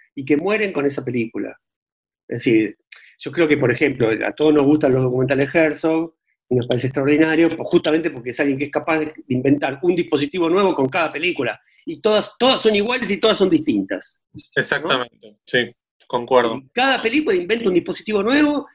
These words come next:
Speaker 1: y siempre le sale, ¿no? ¿Viste? El
Speaker 2: Sí.
Speaker 1: tipo, ¿viste? Parece que la pelota se le va a caer, ¿viste? Y está haciendo jueguito y la pelota no se cae nunca, ¿viste? Y sigue haciendo jueguito.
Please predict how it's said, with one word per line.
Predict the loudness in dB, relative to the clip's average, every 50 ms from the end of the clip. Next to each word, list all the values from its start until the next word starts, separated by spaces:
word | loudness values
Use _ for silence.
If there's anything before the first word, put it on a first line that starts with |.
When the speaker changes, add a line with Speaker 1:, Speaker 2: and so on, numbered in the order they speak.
| _ -20 -20 _ _
Speaker 1:
y | -14 -12
siempre | -2 0 0 2 2 4 4
le | 4 4
sale, | 2 0 -2 -4 -4 -6 -8 -10 -14 -18 _ _ 0
¿no? | 2 4 4 4 4
¿Viste? | 2 0 -2 -2 -4 -6
El | -4 -4
Speaker 2:
Sí. | -4 -4 -2
Speaker 1:
tipo, | -2 -2 0
¿viste? | 0 -4 -6 -10 -20 -16 _
Parece | -8 -6 -4 -2 -2 -2
que | -2 -2 0 0
la | 0 0 0 0
pelota | -2 -2 -2 -2 -4
se | -2 0
le | 0 2
va | 0
a | 0 0
caer, | 0 0 2 2 2 0 -2 -4 -8 _ _ _ _ _ _ _ -6
¿viste? | -6 -6 -6 _ -2 -2 0
Y | 0 -2
está | -2 -2 -2
haciendo | 0 0 2 2 2
jueguito | 4 4 4 4 4 2 2 4 2 2 2
y | 2 0
la | -2 0 0
pelota | -2 -2 -2 -2 -2 -2
no | 0 0
se | -2 -2
cae | -2 -2 -2
nunca, | 0 0 0 0 -2 -4 -2
¿viste? | -2 -2 0 0 0 -2
Y | -2
sigue | -2 -4 -2 0 0 0
haciendo | 0 0 0 0 0
jueguito. | -2 -2 -2 -2 -2 -2 -4 -10